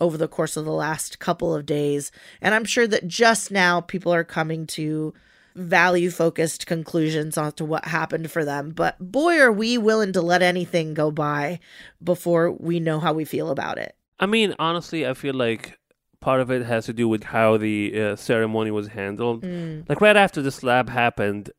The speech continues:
Speaker 2: like, I feel like the role of the host is to address what just happened. Like, you're either making, like, a very direct joke about it, you mention it, you
Speaker 1: <laughs> Right.
Speaker 2: say something about it, so you can, like,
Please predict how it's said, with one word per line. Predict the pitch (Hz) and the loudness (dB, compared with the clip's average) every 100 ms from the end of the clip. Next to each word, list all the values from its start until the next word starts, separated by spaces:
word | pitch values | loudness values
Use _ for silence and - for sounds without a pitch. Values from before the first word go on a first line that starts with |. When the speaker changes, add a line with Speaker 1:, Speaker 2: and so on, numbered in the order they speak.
| - | 0
Speaker 2:
like, | 156 143 | 2 2
I | 143 | 0
feel | - 202 | 0 0
like | 180 | 0
the | 135 131 | -2 0
role | 139 143 139 | 2 2 2
of | 127 | 2
the | 120 | 0
host | - 101 98 - - - | -2 -4 -6 -10 -12 -4
is | 120 113 - | -2 -2 -4
to | 127 110 110 110 | -2 2 2 2
address | 120 104 139 117 - | -2 -2 0 0 0
what | 107 98 | -4 -2
just | 110 107 | -6 -6
happened. | 92 - - - _ _ - | -8 -8 -12 -14 _ _ -6
Like, | 107 | -2
you're | 113 123 | 2 4
either | 131 | 4
making, | 123 127 127 120 113 | 6 4 2 2 4
like, | 110 - | 2 2
a | 117 | 0
very | 123 135 | 4 4
direct | 127 123 127 - | 6 6 4 2
joke | - 113 - | 2 2 2
about | 104 101 98 | 0 0 0
it, | - | 0
you | 120 123 | 2 2
mention | 120 123 160 - | 4 2 -2 -2
it, | 101 107 | -2 2
you | - | 2
Speaker 1:
<laughs> | |
Right. | |
Speaker 2:
say | 120 | 4
something | 117 233 120 110 | 4 2 2 0
about | 110 107 110 | 0 2 2
it, | 110 - - - - | 2 0 -10 -20 -6
so | - 135 | 4 6
you | 127 | 6
can, | 123 139 | 2 2
like, | 127 123 | 4 2